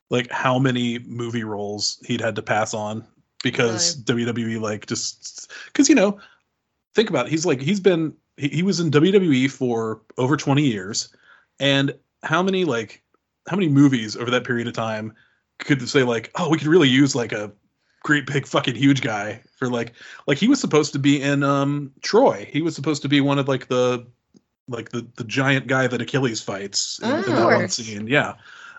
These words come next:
Speaker 1: And, you know, th-, I'm sure there were a lot of roles like that over the years that W W E was like, "No, you're not an actor." Like, <laughs>
Speaker 3: Like, what would that have hurt to let him go do that? That's,
Speaker 1: Yeah.
Speaker 3: I, it just seems so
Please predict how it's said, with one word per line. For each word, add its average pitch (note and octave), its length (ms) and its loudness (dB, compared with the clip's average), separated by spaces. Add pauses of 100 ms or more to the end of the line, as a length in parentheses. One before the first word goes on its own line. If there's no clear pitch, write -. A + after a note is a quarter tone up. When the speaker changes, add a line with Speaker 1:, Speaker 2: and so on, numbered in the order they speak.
Speaker 1:
And, D3+ 160 4
you F#3 60 4
know, C3 160 2
th-, C3+ 220 -2
I'm C3+ 100 0
sure D3+ 200 2
there D3+ 120 4
were D#3+ 60 4
a C#3+ 60 6
lot D3 140 6
of D#3 80 2
roles A2 220 -4
like G2 140 -8
that G#2 140 -6
over G2 200 -8
the G2 80 -8
years G2 300 -8
that G#2 120 -12 (520)
W A2+ 180 -4
W A2+ 80 -4
E - 20 -4
was A2 220 -6
like, A2 140 -6
"No, A#2 240 2
you're D3 120 6
not A2+ 120 2
an G#2 60 -6
actor." A#2+ 380 -2 (380)
Like, B2 180 -2 (720)
<laughs> - 1200 -6
Speaker 3:
Like, C#4 200 2
what C#4 180 4
would E4 120 0
that D4 160 -2
have B3 140 -4
hurt B3 300 -4
to G#3 100 -10
let G#3+ 140 -4
him G#3 140 -4
go F#3+ 180 0
do E3+ 160 -8
that? F#2+ 300 -4 (180)
That's, - 380 -4
Speaker 1:
Yeah. A#3 120 2
Speaker 3:
I, B3 140 2
it A#3+ 260 2
just B3 220 0
seems A#3+ 260 -2
so G3+ 440 -2